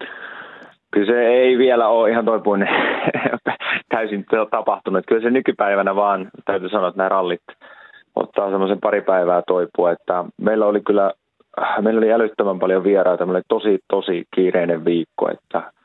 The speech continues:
päivät oli pitkiä ja paljon ohjelmaa, niin kyllä se, kyllä se vähän sitten verottaa, että näin, että tota, nyt sitten täytyy ottaa tässä vähän pari päivää rauhassa ja eiköhän sitten taas akut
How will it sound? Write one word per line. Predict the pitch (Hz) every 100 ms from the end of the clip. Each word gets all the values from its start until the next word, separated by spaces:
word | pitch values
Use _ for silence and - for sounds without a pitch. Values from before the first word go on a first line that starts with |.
| -
päivät | 107 101 95
oli | 95 92
pitkiä | 101 95 - 90
ja | 90
paljon | 90 92 92
ohjelmaa, | 92 90 87 85 85
niin | 82
kyllä | 90 90
se, | 92 - - - - _ -
kyllä | 104
se | 107
vähän | 113 117
sitten | - 107
verottaa, | 107 95 - 87
että | 90 95
näin, | 95 90
että | 85 - 85
tota, | 90 - 85 85
nyt | 87 -
sitten | - -
täytyy | 90 90 92
ottaa | 87 - 95
tässä | - -
vähän | 90 90 80 - - -
pari | 123 143
päivää | 127 110 110
rauhassa | 110 101 92 -
ja | 90 87
eiköhän | 87 92
sitten | 90 - -
taas | 87
akut | 92 87